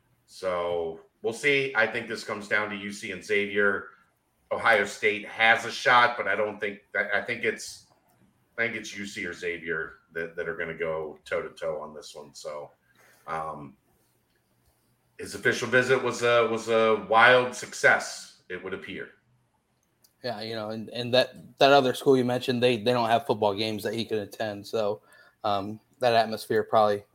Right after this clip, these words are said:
Speaker 2: got him, got him a little bit more riled up than going to hang up there in, uh, in that other city. Uh, but yeah,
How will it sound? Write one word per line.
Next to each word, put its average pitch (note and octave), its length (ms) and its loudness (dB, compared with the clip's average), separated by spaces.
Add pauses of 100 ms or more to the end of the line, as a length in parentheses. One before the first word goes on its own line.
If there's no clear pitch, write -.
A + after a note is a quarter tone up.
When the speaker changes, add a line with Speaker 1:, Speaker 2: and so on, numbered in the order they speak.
(120)
Speaker 2:
got A2 180 2
him, G#2 180 -8
got A2+ 140 0
him A#2 60 -4
a B2 40 -2
little A2 220 -4 (100)
bit C#3+ 240 6
more B2+ 220 6
riled A#2+ 300 10
up A#2+ 200 2
than G#2+ 160 -6 (500)
going A#2 220 -2
to A2 60 0
hang A#2 220 0
up A2 160 2
there A#2+ 260 4
in, G#2 140 -6
uh, G#2 220 -4 (440)
in A#2 80 -6
that A2 140 2
other G#2+ 220 2
city. G2+ 340 -4 (120)
Uh, A#2 320 8 (560)
but D#3 220 2
yeah, F3 200 8